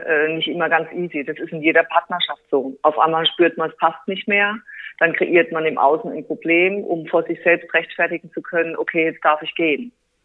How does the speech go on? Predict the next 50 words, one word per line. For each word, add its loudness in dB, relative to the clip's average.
Und -6
so 6
habe 2
ich -4
das -2
damals 0
auch 4
gemacht. -6
Ich -8
habe -10
mir -8
dann -4
natürlich -4
auch -2
Probleme -2
kreiert, -4
äh, 2
äh, -4
innerhalb 0
der 0
Firma -2
oder -2
so -6
und -6
habe -10
dann -4
gesagt, -6
„Also -6
das -12
passt -6
für -4
mich -6
nicht -6
mehr.“ 4
Aber 6
eigentlich 2
war 0
es -20
eine -8
ganz 0
tiefe -8
innere -6
Entscheidung, -4
weil 6
ich -2
gespürt -2
habe, -4
es -14
bringt, -8
es -10